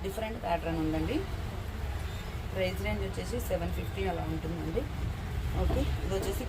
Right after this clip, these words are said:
కోట్ మోడల్ వస్తుంది. కింద మాత్రం ఇట్లా పీచ్ కలర్ అటాచ్డ్ వస్తుంది. ఈ కింద, ఆ, ఈ, ఈ పీచ్ కలర్ తర్వాత మనకి ఇట్లా ఫ్రిల్ టైప్ వస్తుందండి. సెవెన్ ఫిఫ్టీ, ఎయిట్ హండ్రెడ్ అలా ఉంటుంది. దీని రేట్ మిస్ అయింది, నేను చెక్ చేసి చెప్తాను. ఓకే, నెక్స్ట్ వచ్చేసి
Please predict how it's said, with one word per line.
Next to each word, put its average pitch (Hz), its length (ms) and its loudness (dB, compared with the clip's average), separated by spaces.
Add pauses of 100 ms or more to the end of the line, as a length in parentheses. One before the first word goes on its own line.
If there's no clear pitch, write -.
కోట్ 202 220 4
మోడల్ 196 300 4
వస్తుంది. 170 480 2 (500)
కింద - 160 2
మాత్రం 208 320 4
ఇట్లా - 160 2
పీచ్ - 320 2
కలర్ 190 140 6
అటాచ్డ్ 180 400 6
వస్తుంది. - 420 10 (680)
ఈ - 60 4 (380)
కింద, 208 200 4
ఆ, 190 500 4
ఈ, 190 100 4 (260)
ఈ - 20 4 (100)
పీచ్ - 240 4
కలర్ 208 220 4
తర్వాత 180 340 4
మనకి 190 300 0
ఇట్లా 208 240 2 (540)
ఫ్రిల్ 214 220 0
టైప్ 190 240 2
వస్తుందండి. 160 500 0
సెవెన్ 190 280 -2
ఫిఫ్టీ, 208 200 -2
ఎయిట్ 180 140 0
హండ్రెడ్ 175 180 0
అలా 170 120 4
ఉంటుంది. 170 260 0
దీని 160 140 0
రేట్ 170 260 2
మిస్ 170 160 -2
అయింది, 156 160 0
నేను - 200 -4
చెక్ - 180 -4
చేసి - 220 -2
చెప్తాను. 151 440 0 (640)
ఓకే, 240 260 2 (420)
నెక్స్ట్ 190 260 0
వచ్చేసి 190 400 2